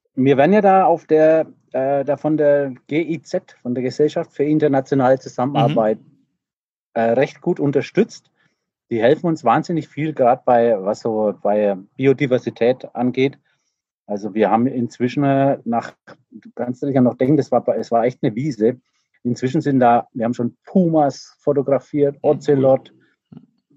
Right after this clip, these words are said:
Speaker 1: ach, Pfeilgiftfrösche ohne Ende, wirklich. Also da ist richtig, äh, von der Artenvielfalt schon wieder was los.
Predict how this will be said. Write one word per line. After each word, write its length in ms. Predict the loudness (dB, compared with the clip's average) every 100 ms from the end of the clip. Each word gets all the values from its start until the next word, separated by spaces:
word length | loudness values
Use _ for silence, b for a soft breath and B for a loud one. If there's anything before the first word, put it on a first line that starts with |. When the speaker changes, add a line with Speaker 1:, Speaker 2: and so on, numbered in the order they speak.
| _ _ _ _ _ _ _ -16 -8 -4
Speaker 1:
ach, 260 | -4 -6 _
Pfeilgiftfrösche 1160 | -6 0 0 0 -4 -6 -4 -2 0 2 2
ohne 280 | 2 2 2
Ende, 360 | 2 2 0 2
wirklich. 300 | 0 0 -2
Also 160 | 0 0
da 120 | 0
ist 160 | 0
richtig, 540 | -4 -6 -6 -8 -8 _ -12 -4
äh, 380 | 0 2 2 0 -6 -14 -12
von 180 | -2 -2
der 100 | 0
Artenvielfalt 720 | 0 0 -2 -4 -2 0 0
schon 140 | -2
wieder 180 | 0 0
was 160 | 0 0
los. 300 | -2 -2